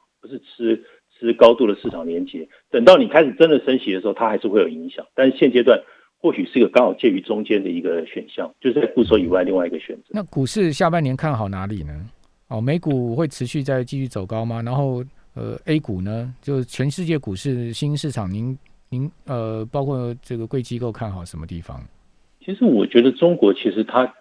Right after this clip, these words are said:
Speaker 1: 其实我觉得它虽然是因为卡在美国的技术禁令，它等于它没有办法买一些关键美国的一个商品，所以那，但是我觉得美中之间脱钩，我觉得会缓和持续哦。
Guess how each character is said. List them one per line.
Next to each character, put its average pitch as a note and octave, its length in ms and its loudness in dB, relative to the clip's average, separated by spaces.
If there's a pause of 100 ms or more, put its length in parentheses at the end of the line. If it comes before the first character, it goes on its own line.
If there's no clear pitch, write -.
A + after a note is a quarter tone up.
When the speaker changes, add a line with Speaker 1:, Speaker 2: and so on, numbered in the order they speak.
(160)
Speaker 1:
其 - 160 -14
实 B2+ 140 -10
我 F#2+ 160 -4
觉 - 160 -4
得 A#2 180 4
它 D3+ 160 4
虽 F3 140 8
然 C#3 120 8
是 C#3 120 2
因 C#3 80 6
为 C#3 80 4
卡 - 180 -2
在 A#2+ 140 4
美 F#2+ 120 0
国 F#2 200 -4
的 - 40 -18
技 B2 120 0
术 G#2 160 -4
禁 F#2+ 240 -8
令， F#2 160 -8 (260)
它 C#3 100 -4
等 A#2+ 140 4
于 G2+ 40 2
它 A#2 100 2
没 D3 100 6
有 G#2 60 6
办 A#2 140 2
法 G#2 80 0
买 F#2 180 -8
一 F#2 80 -4
些 G#2 160 -2
关 A2 180 4
键 A2+ 160 0
美 E2 160 -6
国 F2 160 -8
的 F2+ 80 -6
一 F2+ 60 -8
个 F#2 120 -6
商 G#2 280 -8
品， F2 160 -18
所 G#2 160 -10
以 F2+ 80 -10 (400)
那， C#3 320 4
但 F3+ 120 8
是 F#3+ 60 2
我 C3 140 6
觉 A#2+ 160 -2
得 A2+ 380 2 (180)
美 G#2 160 -2
中 D3 220 0
之 C#3 80 -4
间 C3 180 4
脱 B2 220 0
钩， A#2 200 4
我 - 160 -6
觉 G#2+ 140 -6
得 G2+ 60 -4
会 C3 120 2
缓 - 260 -6
和 F#2+ 180 -8
持 - 260 -18
续 - 220 -20
哦。 - 60 -20